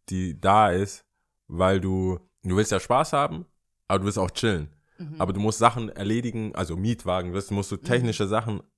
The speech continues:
Speaker 1: erledigen, damit du, wenn du dann vor Ort bist, Spaß hast.
Speaker 2: Mhm.
Speaker 1: Es ist in südländischen <laughs> Ge-,
Speaker 2: Gegenden.
Speaker 1: Gegenden halt schwierig zu planen, weil wenn du da ankommst und die sagen Taxistreik,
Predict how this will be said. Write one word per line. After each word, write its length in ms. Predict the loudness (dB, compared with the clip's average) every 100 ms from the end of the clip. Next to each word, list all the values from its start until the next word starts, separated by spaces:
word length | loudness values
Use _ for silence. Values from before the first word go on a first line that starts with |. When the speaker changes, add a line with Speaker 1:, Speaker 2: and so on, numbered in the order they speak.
| _ _
Speaker 1:
erledigen, 440 | -2 0 2 2 0
damit 280 | 2 0 -2
du, 120 | -2
wenn 140 | 0 0
du 80 |
dann 160 | -2 -4
vor 160 | -2 2
Ort 240 | 2 2
bist, 180 | -2 -2
Spaß 300 | 2 2 2
hast. 180 | -10 -10
Speaker 2:
Mhm. 220 | -18 -18 -14
Speaker 1:
Es 120 | -8
ist 80 | -4
in 120 | -4
südländischen 800 | 0 0 2 0 0 -2 -2 -2 -2 -8 -20
<laughs> 240 | -20 -10
Ge-, 340 | -4 -2 0 -2 -4
Speaker 2:
Gegenden. 640 | 2 2 2 2 0 -2 -6
Speaker 1:
Gegenden 380 | 4 6 6 4
halt 180 | 2 0
schwierig 460 | 0 0 0 0 -2
zu 100 | -6
planen, 540 | -2 0 2 0 -4 -12 -20 _ _ -18 -10
weil 220 | 2 4
wenn 120 | 4 2
du 80 |
da 120 | 4 4
ankommst 380 | 4 2 0
und 300 | 0 0 -2
die 120 | -2 0
sagen 280 | 2 2
Taxistreik, 840 | -2 -4 -4 -8 -4 -2 -2 -4